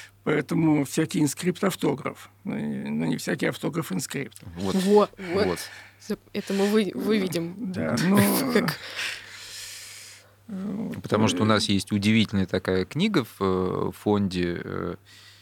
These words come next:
Speaker 2: Ивановском как раз. Это свидетельство, э, работы переводчика, когда в книге об Андрее Белом есть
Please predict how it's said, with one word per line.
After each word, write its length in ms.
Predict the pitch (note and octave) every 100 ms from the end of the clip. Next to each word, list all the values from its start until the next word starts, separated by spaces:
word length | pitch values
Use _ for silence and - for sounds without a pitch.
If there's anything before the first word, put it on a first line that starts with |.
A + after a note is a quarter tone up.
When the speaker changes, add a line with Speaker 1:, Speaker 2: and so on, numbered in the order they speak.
| - _ _ _
Speaker 2:
Ивановском 500 | G2+ G2 F#2+ - F2
как 160 | F2+ -
раз. 140 | F2
Это 200 | F2+ F#2+ - _ _ _ _ F#2
свидетельство, 600 | - G#2+ C3 - A2 - _ _ _ - - _ -
э, 160 | F#2
работы 320 | F#2+ G2 A#2+ A#2
переводчика, 760 | G2 A2 A2 F#2 - - F2+ - _ _ _ _ _
когда 280 | - F2+ G2
в 60 |
книге 320 | - A#2 G#2 G2
об 120 | G2
Андрее 300 | F#2+ F#2+ F#2+
Белом 420 | B2 F#3+ C#3 G#2 _ - - - _
есть 480 | F2+ A2 G2 -